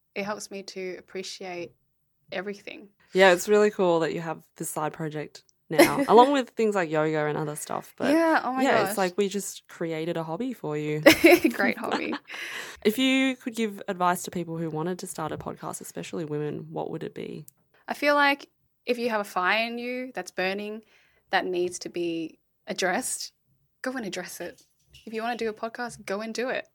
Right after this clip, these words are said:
Speaker 1: Yeah, it's great to have dreams and things, but taking action and taking that first step is life-changing. Any brave step that you take, whether it's to start a new podcast or to start a new job,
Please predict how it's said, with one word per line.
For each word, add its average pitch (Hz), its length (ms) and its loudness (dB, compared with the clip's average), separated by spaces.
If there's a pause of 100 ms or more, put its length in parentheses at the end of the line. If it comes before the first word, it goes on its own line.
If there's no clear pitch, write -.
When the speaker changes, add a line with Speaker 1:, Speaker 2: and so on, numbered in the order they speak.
(380)
Speaker 1:
Yeah, 254 140 0
it's 185 100 -4
great 196 260 -4
to - 80 -8
have 190 360 -8
dreams 175 420 -6
and 170 180 -10
things, 175 320 -4
but - 220 -10 (160)
taking 247 320 -4
action 214 560 -4 (200)
and 190 120 -8
taking 202 300 -8
that 220 180 -6
first - 540 -6
step 175 400 -6
is 185 180 -8
life-changing. 165 800 -12 (140)
Any 254 180 -2
brave 175 260 -4
step - 240 -12
that - 120 -16
you - 60 -10
take, - 380 -12
whether 185 200 -8
it's 185 120 -14 (140)
to - 100 -12
start 180 220 -4
a - 20 -4
new 175 120 -4
podcast 175 520 -10
or 180 60 -12
to - 160 -18
start - 300 -6
a - 20 -10
new 180 160 -8
job, - 340 -10